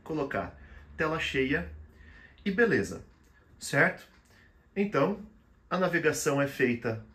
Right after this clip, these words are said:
pelo touchpad aqui, ó. Então, por exemplo, pode ver, ó, tô indo pra jogos, videochamada, T V ou modo desktop móvel, tá? Então, você tem as opções aqui.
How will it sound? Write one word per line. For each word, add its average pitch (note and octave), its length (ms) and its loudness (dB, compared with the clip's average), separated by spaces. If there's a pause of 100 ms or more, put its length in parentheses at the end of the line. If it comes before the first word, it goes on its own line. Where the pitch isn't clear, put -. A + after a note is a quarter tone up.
(120)
pelo C3+ 240 2
touchpad C3 560 2
aqui, C#3+ 300 -6
ó. G2 160 -2 (200)
Então, A2 320 -8 (320)
por G#2 120 -10
exemplo, A2 380 -4
pode - 140 -10
ver, G#2 220 -4
ó, E2 60 -8
tô - 200 -12
indo F#2 160 -6
pra - 360 -12 (180)
jogos, C#3 1300 -4 (520)
videochamada, C#3 1160 0 (560)
T E3 160 -2
V C3 560 4 (720)
ou D#3 180 -6
modo C#3+ 560 2 (320)
desktop A#2 680 -2
móvel, C#3+ 440 -2 (560)
tá? C3 400 0
Então, B2+ 180 -8
você - 120 -12
tem B2+ 400 -4 (400)
as C#3 240 -8
opções C#3 460 -4
aqui. - 380 -8